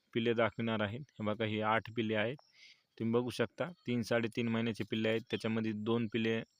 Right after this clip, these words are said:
दोन महिन्याचे पण आहेत. तर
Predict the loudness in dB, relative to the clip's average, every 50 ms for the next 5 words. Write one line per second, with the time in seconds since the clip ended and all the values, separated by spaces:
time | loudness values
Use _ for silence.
0 | -14 -8 -2 0 0 0 2 2 0 0 0 -2 -4 -6 -8 -6 -6 -4 -4 -6
1 | -8 -12 _ _ _ _ _ _ _ _ _ _ _ _ _ _ _ _ -20 -20
2 | -20 _ _ _ _ _ _ _ _ -12 -10